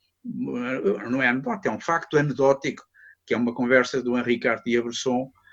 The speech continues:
também, eh, com, já não me lembro com quem era, mas é que em certa altura Henri Cartier-Bresson pergunta: "Quantas fotografias fiz-, boas fizeste este ano?" "Ah, umas doze." "É,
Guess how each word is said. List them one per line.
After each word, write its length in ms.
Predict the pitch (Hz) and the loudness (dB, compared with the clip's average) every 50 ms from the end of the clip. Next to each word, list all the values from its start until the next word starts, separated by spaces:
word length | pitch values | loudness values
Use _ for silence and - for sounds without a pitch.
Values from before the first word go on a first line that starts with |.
| - - - _ - - | -20 -20 -20 _ -8 -4
também, 580 | - 117 107 113 117 117 123 135 147 160 - - | -4 -2 0 2 2 4 4 4 2 0 -4 -4
eh, 360 | - 143 123 120 120 120 113 107 - | 0 2 4 6 6 4 2 0 -4
com, 1000 | - - 117 117 113 113 110 110 110 110 107 107 107 107 110 110 110 110 107 107 107 | -4 -2 -2 0 0 -2 -2 -2 -2 -2 -4 -4 -6 -6 -8 -8 -8 -8 -10 -10 -6
já 120 | - 120 113 | -6 -4 -4
não 100 | 117 117 | -2 -2
me 60 | 120 | -2
lembro 140 | 120 117 - | -2 -2 -4
com 140 | - 120 104 | -6 -8 -6
quem 200 | - 117 113 113 | -2 -2 0 2
era, 320 | 117 123 131 139 147 156 - - - - - - - _ | 4 4 4 4 2 0 -4 -8 -18 -18 -18 -20 -12 _
mas 340 | - 127 135 143 139 135 - | 0 4 6 6 6 6 4
é 80 | 143 | 0
que 120 | 123 127 135 | 2 2 0
em 40 | 120 | 2
certa 260 | - 147 127 120 127 | 4 2 2 4 2
altura 320 | 120 117 - 135 135 135 127 117 127 127 | 0 0 2 2 4 4 4 4 2 2
Henri 260 | 120 - 135 127 127 | 2 2 0 -2 0
Cartier-Bresson 640 | - - 127 120 120 131 123 120 117 117 - 147 143 | 0 0 0 2 2 2 0 0 -2 -4 -2 -2 -2
pergunta: 380 | 139 - 131 127 139 127 131 - _ _ _ _ _ | -2 -2 -2 -2 -2 -2 -4 -10 _ _ _ _ _
"Quantas 300 | - 214 202 214 196 - | -8 -2 0 2 0 0
fotografias 540 | - - 190 202 196 196 - 196 196 175 | 0 4 6 6 6 6 4 4 2 2
fiz-, 220 | - - 165 160 196 | 2 0 -2 -2 -2
boas 360 | 175 147 156 180 180 175 170 | -2 0 4 6 6 6 4
fizeste 420 | - - 151 160 170 156 156 - 165 | 2 -2 0 2 2 2 2 -2 -4
este 240 | 151 - - - 135 | -4 -2 2 4 4
ano?" 260 | 127 117 101 98 98 - _ _ _ _ _ _ _ _ | 4 4 4 0 -6 -12 _ _ _ _ _ _ _ _
"Ah, 160 | - 247 262 - | 0 0 2 2
umas 220 | 202 160 175 160 147 | 4 4 4 4 4
doze." 260 | 127 127 113 101 - - | 4 4 4 2 0 0
"É, 140 | - 127 - | 0 0 0